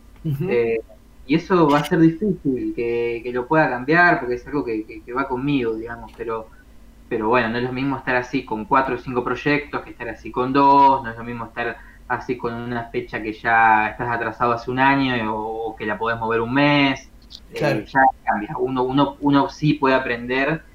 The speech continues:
Speaker 2: como, como, no sé, cuando estuvimos charlando nosotros para hacer algo juntos y dijimos, bueno, sí, pero tranqui con los tiempos, vamos a ver cuándo, cuándo es el mejor momento para los dos, cosas que antes no hacía, antes cualquier
Speaker 1: Claro.
Speaker 2: cosa la, la proponía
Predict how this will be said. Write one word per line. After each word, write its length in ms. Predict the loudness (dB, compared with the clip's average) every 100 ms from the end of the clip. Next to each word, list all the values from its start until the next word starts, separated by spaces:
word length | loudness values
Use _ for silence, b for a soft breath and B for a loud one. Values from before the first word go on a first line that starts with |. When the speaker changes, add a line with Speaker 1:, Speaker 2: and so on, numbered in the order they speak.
| b -20 -12
Speaker 2:
como, 240 | -6 -4 -2
como, 240 | -2 -4
no 80 | -4
sé, 160 | -2 -2
cuando 600 | 0 2 2 2 0 -2
estuvimos 460 | -6 -6 0 0 2
charlando 380 | 2 2 2
nosotros 420 | 0 0 0 0 -2
para 140 | -2
hacer 180 | -2 0
algo 200 | 2 0
juntos 520 | 0 0 2 0 0
y 40 | -4
dijimos, 280 | -4 0
bueno, 240 | 2 0 -2
sí, 240 | -6 -8 -8
pero 200 | -12 -6
tranqui 260 | -2 0 0
con 100 | 0
los 160 | -2
tiempos, 580 | 4 6 6 4 4 4
vamos 220 | 2 0
a 40 | -2
ver 160 | -2
cuándo, 260 | -2 -6 -10 -12
cuándo 200 | -10 -10
es 80 | -10
el 100 | -10
mejor 260 | -8 -6
momento 320 | -6 -6 -6
para 140 | -4 -4
los 160 | -2
dos, 500 | 4 6 6 4 0 -8 B -12 -12 -2
cosas 320 | 0 2 0
que 100 | 2
antes 300 | 2 4 2
no 100 | 0
hacía, 500 | 0 2 4 4 2
antes 360 | 0 0 -4 -4
cualquier 400 | -8 0 0 0
Speaker 1:
Claro. 100 | -6 -12 -14 -16 -6
Speaker 2:
cosa 120 | -2
la, 140 | 0
la 120 | -2 -2
proponía 640 | -4 -2 -2 2 2